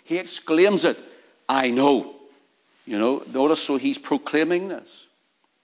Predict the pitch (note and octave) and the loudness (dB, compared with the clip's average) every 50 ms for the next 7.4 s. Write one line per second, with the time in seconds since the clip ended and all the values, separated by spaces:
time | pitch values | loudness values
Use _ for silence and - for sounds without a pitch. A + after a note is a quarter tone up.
0 | _ _ - - - - - - _ _ - E3+ F#3+ - - G#3 F#3+ E3+ F3 D#3+ | _ _ -20 -20 -20 -20 -20 -20 _ _ 0 0 0 0 0 0 2 2 4 4
1 | D#3 D3+ D3 C#3+ C#3+ C3 C#3 C#3+ D3 D3+ D3 - D3 D3+ D#3 - - C3 B2 - | 4 4 4 4 4 6 6 6 4 2 0 -4 -6 -6 -6 -4 -6 -6 -8 -6
2 | - - A#2+ A#2+ B2+ A#2+ B2+ C#3+ C#3 C3+ - - _ _ _ _ _ - G#2 - | -4 -2 0 0 0 0 -2 -6 -6 -8 -14 -20 _ _ _ _ _ -12 -12 -10
3 | - - C#3+ D3+ D#3 - - E3+ F3 D#3+ D#3+ C#3 A#2+ G#2+ - A#2 A#2+ G#2+ G#2 A2+ | -4 2 2 2 2 2 0 2 2 2 4 2 0 0 -2 -4 -6 -4 -6 -8
4 | - - - - - A#2+ B2+ C3 D3+ D#3 D3+ - - _ _ _ _ _ _ _ | -8 -8 -10 -8 -6 -4 -4 -2 -4 -4 -6 -10 -16 _ _ _ _ _ _ _
5 | _ _ - - A2 A2 - - A2 - - B2 B2 B2 A2 A2+ G#2 - - - | _ _ -12 -8 -8 -8 -6 -8 -8 -4 -2 -2 -2 -2 -2 -6 -8 -8 -12 -20
6 | - _ _ _ _ _ _ _ _ _ - - - - - G#2 A2 C3 C3+ A#2+ | -20 _ _ _ _ _ _ _ _ _ -18 -16 -14 -8 -2 0 0 2 2 2
7 | D#3 D#3 D3+ - E3+ E3 F3 | 2 0 0 0 -2 -2 -2